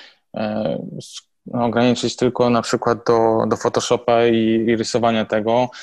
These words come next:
Można dodać do tego tekstury, można, e,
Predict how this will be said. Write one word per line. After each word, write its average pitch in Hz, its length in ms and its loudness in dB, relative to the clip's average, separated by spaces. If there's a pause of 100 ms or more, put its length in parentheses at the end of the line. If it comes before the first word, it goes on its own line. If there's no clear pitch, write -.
(160)
Można 117 240 0
dodać 117 240 2
do 113 60 -2
tego 117 240 0
tekstury, 120 760 2
można, 117 560 -2 (340)
e, 110 520 -4